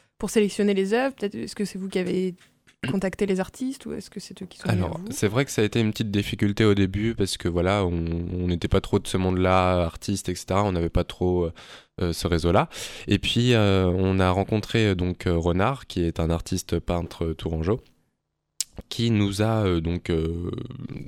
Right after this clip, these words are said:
Speaker 2: très bien accueillis, qui nous a donné deux de ses œuvres et qui par la suite nous a permis, euh, de nous, de, de nous ouvrir son réseau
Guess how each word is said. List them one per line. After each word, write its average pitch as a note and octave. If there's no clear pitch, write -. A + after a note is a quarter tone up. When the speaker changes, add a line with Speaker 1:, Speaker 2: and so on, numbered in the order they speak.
Speaker 2:
très -
bien G2+
accueillis, F2+
qui -
nous F2
a E2+
donné F2+
deux G2+
de -
ses E2+
œuvres A#2+
et G#2+
qui G2+
par F#2+
la D#2+
suite -
nous G2
a F#2
permis, F#2+
euh, E2
de E2
nous, E2+
de, E2
de D#2
nous F2
ouvrir F2+
son F#2+
réseau F#2